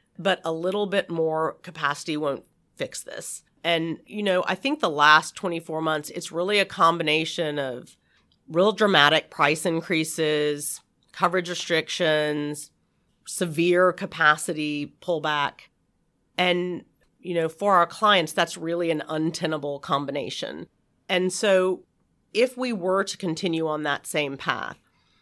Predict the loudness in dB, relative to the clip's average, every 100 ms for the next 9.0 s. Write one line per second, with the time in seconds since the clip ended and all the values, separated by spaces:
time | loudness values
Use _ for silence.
0 | _ -12 -2 0 2 4 2 0 -2 0
1 | -2 -2 -8 -6 -4 -4 -6 -6 -10 -10
2 | -10 -8 -10 -10 -12 -14 _ _ -8 -6
3 | -2 -2 -2 -4 -4 -6 -8 -8 -8 -8
4 | -12 -16 _ _ _ _ -10 -8 -10 -12
5 | -6 -2 -2 -2 -2 -2 -2 -4 -8 -8
6 | 0 0 0 -4 -4 -2 0 2 2 -2
7 | -14 -4 -2 -2 -6 -10 2 4 8 8
8 | 6 2 0 0 2 2 2 2 0 -4